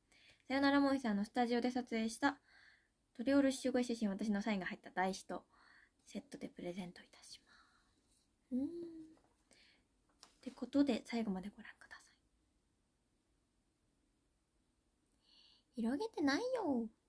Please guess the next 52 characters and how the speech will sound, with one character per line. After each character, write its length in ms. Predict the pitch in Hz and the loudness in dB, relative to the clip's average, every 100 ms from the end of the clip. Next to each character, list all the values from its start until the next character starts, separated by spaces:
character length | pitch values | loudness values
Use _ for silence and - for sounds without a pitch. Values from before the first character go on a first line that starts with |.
| _ 302 | _ -4
何 240 | 233 247 | -2 -2
を 20 | |
持 60 | 427 | -2
っ 20 | 622 - _ | -6 -8 _
て 80 | 285 | 4
い 80 | 277 | 4
る 120 | 285 | 2
ん 80 | 269 | -2
だ。 180 | 247 220 - - - | -4 -8 -18 -12 4
え、 80 | |
マ 160 | 220 339 | 6 6
ジ 100 | 359 | 6
で 60 | 269 | 6
持 160 | 220 | 6
っ 60 | 214 | 2
て 120 | 208 | 0
る、 100 | 202 | 4
あ 60 | 185 | 4
れ 120 | 180 | 2
は。 160 | 175 - | -2 -2
本 240 | 254 262 | -2 -2
当 140 | 262 247 | 0 0
に。 180 | 233 - - - - - | -2 -6 -20 -20 -16 0
あ 80 | 233 | 4
の 100 | 220 | 6
ね、 340 | 226 214 214 - - - _ - | 6 4 0 -6 -20 -20 _ -4
あ 60 | 220 | -2
の、 160 | 226 | 4
あ 40 | 240 | 4
の 80 | 269 | 6
ね、 200 | 269 247 | 6 6
と 40 | |
か 60 | 214 | 4
言 120 | 196 | 2
っ 20 | |
て。 160 | - - - - - - | 0 -4 -10 -20 -20 -14
そ 160 | 214 226 | -2 0
う 60 | 214 | 2
そ 140 | 220 | 0
う 60 | 196 | -4
そ 80 | 202 | -4
う。 80 | 190 - _ _ _ - | -8 -14 _ _ _ 0
意 80 | 349 | 4
外 200 | 453 440 427 415 294 202 | 4 4 2 2 2 0
と、 60 | - _ _ _ _ _ _ _ _ _ _ _ _ - | -8 _ _ _ _ _ _ _ _ _ _ _ _ -6
盛 160 | 220 240 | -2 2
ら 80 | 302 | 4
れ 120 | 294 | 4
て 140 | 294 | 4
ま 160 | 285 285 | 4 2
す 160 | - | 0
よ。 340 | 285 - 285 | -8 -8 -10